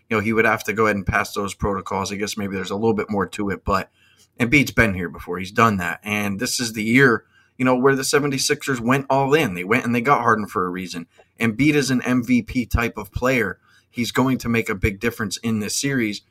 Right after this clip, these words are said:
And the lopsided losses that we've seen for Philly on the road, um, is because Embiid's not out there.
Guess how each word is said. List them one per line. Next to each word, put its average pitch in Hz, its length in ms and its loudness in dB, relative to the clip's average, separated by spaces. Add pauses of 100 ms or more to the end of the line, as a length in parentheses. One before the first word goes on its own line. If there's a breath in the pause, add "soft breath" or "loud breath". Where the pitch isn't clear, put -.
(240)
And 110 340 0
the 110 100 -2
lopsided 123 580 2
losses 113 460 2
that 113 120 0
we've 104 140 -8
seen 147 220 -4
for 117 160 -8
Philly 120 300 0
on 113 180 4
the 107 80 -2
road, 143 360 8 (380 soft breath)
um, 127 280 4
is 135 100 -4
because 151 320 2
Embiid's 165 360 -2
not 165 220 2
out 185 260 2
there. 90 300 -4